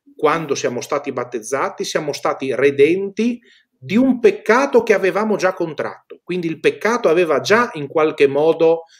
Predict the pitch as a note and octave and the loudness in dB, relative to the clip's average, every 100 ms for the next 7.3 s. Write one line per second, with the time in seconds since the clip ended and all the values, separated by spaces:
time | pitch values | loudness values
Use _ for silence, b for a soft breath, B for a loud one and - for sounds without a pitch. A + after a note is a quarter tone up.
0 | b - D3+ F3 E3+ E3 - C3+ - D3+ | b -4 2 4 4 0 -2 -2 2 2
1 | - C#3 B2 A2 F2+ F2+ _ _ - G#3+ | 2 -4 -6 -10 -12 -16 _ _ 2 4
2 | G#3+ A3 G3 E3 - D3+ C#3+ C3 A#2 F#2+ | 4 2 -2 -4 -2 -2 -2 -4 -6 -8
3 | - _ _ _ _ _ _ _ _ _ | -18 _ _ _ _ _ _ _ _ _
4 | _ _ _ b b b - G3+ F#3 D#3+ | _ _ _ b b b -4 -2 0 2
5 | F#3+ F3+ - E3+ F#3+ F#3+ F#3+ - _ _ | 2 2 0 0 2 0 0 -8 _ _
6 | C3 D#3 D3 C#3 D3+ C#3 C3+ F#3+ D3+ A2 | -4 -4 -4 -4 -2 -2 2 4 4 2
7 | - A2 - | -6 -8 -10